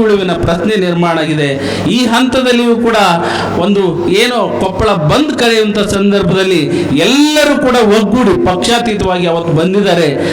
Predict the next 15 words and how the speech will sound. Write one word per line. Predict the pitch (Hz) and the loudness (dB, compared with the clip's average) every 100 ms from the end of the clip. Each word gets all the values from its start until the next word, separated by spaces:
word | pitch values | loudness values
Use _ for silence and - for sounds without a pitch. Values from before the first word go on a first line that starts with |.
| - - - - | -4 -4 -4 0
ಹಾಗೆ | 226 233 208 180 233 190 175 | 0 2 0 0 -2 -2 -2
ಕರ್ನಾಟಕ | 196 226 240 214 202 190 | -2 -2 -2 -2 -2 0
ರಾಜ್ಯ | 226 208 240 | 0 -2 0
ಸರ್ಕಾರವು | 233 226 233 220 226 214 | -2 -2 -2 0 0 0
ಕೂಡ | 214 208 196 | 0 0 0
ಮೌಖಿಕವಾಗಿ | 226 320 311 285 262 262 240 220 214 202 | 2 2 2 0 0 2 2 2 2 2
ಆದರೂ | 190 202 202 | 2 0 0
ಕೂಡ | 180 160 147 180 - - 170 | 0 0 0 -2 -4 -2 -2
ಆ | 175 175 | 0 0
ಕೆಲಸವನ್ನ | 185 226 226 202 190 | 0 0 0 0 0
ಸ್ಟಾಪ್ | 180 180 185 233 277 277 | -2 -2 0 0 0 0
ಮಾಡುವಂತೆ | 240 220 202 196 180 175 151 - 175 175 | 0 2 0 0 0 0 -2 -4 -4 -2
ಒಂದು | - 190 156 | -2 0 0
ಆದೇಶವನ್ನ | 175 214 220 214 190 185 165 147 - - 151 | 0 0 0 0 0 0 0 -2 -4 -2 0
ಮಾಡಿದೆ. | 165 175 170 | 2 2 2